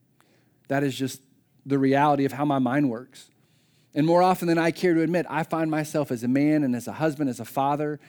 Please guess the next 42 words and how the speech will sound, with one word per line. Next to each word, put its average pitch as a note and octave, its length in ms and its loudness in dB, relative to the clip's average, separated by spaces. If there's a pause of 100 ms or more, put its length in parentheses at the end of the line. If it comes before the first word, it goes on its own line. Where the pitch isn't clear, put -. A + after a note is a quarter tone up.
(160)
as C3+ 180 -2
an C3+ 80 0
employee, D#3 680 0
as C3+ 160 -2
a C#3 80 -2
civilian, D#3 800 0 (840)
wanting D3 320 4
to C3+ 160 -8
fight D3 360 -2
for D#3 240 -2
and D3 120 0
to D3 80 -6
defend D3 420 0
and C#3 80 2
even C3+ 220 0
promote C3+ 480 -2 (220)
my C#3+ 560 0 (220)
own C3 500 -2 (720)
honor. A#2+ 340 -6
And C3+ 180 -4
I D3 100 0
remember C#3+ 420 2
coming D3 280 -2
across C3+ 300 -6
that B2+ 180 -2
word C3 200 -2
honor, B2 320 -6
and A#2+ 120 -6
it D3 60 -2
just C#3 200 -12
stopped C3+ 280 -4
me C#3+ 80 -4
in B2+ 60 -4
my A#2 120 -6
tracks B2+ 320 -8
thinking, A#2+ 280 -10
"Whoa, C3+ 180 -6
whoa, C3 200 -6
whoa, B2+ 180 -6
that's A#2+ 220 -10
my C#3 60 -6
reputation. A2+ 720 -12